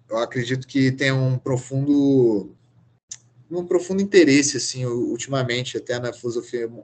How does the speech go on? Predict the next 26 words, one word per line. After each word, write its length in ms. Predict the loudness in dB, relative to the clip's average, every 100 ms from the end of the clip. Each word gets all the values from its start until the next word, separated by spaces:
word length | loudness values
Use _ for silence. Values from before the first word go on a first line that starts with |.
| -6
da 160 | -4
mente 220 | -4 -8
contemporânea, 760 | -10 -10 -10 -4 -2 -2 -2 -4 -8 -20 _ _ _
pra, 760 | 2 6 8 8 6 4 0 -4 _ _ _ _ _ _ _ _ -6
pra 100 | -4
determinadas 520 | 0 0 2 2 2
questões, 320 | 0 -2 -6
principalmente, 340 | -6 -6 -6
principalmente 400 | -6 -6 -2 0
da 80 | 2
reflexividade, 960 | 2 2 -2 -2 -2 -2 0 0 -2 -4
né? 200 | -8 -10 -12 -20 -20 -20 _
Bom, 340 | 4 4 -2 _ -20 -20 _ _ _ _ _ _ _ _ -2
é, 300 | 4 4 4
com 120 | 0
reflexividade, 720 | 0 0 2 4 4 4 0 -2
eu 120 | 0
quero 220 | 2 2
dizer 160 | 4 4
o 160 | 4
awareness, 580 | 4 4 4 0 -4 -8
né? 120 | -4
O 120 | -4
mindfulness, 640 | -2 -2 -2 -8 -18 -20 -14
né? 140 | -14
Que, 240 | -14 -16